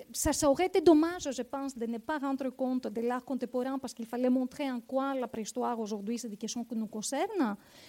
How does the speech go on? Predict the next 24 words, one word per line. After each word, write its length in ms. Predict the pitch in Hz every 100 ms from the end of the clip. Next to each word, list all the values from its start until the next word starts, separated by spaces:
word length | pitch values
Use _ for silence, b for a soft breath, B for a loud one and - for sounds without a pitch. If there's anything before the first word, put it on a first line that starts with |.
| B B -
Mais 360 | 247 294 349
je 100 | 254
pense 340 | 233 262 294 302
qu'effectivement, 640 | 247 226 - 208 220 302
il 120 | 311
y 40 | 233
a 40 |
beaucoup 240 | 202 220 285
à 80 | 226
dire, 320 | 190 240 285 247
euh, 420 | 208 202 196 190
sur 220 | - 233
cette 180 | 247 -
section 520 | 208 - - 262 302
et 40 |
que 80 | 254
ça 140 | 202 208
aurait 180 | 220 226
pu 240 | - 247
être 320 | 233 247 233
très, 200 | 214 269
très 160 | 277 254
différent. 760 | 214 208 220 220 226 269 269 240
Et 600 | 208 196 190 190 190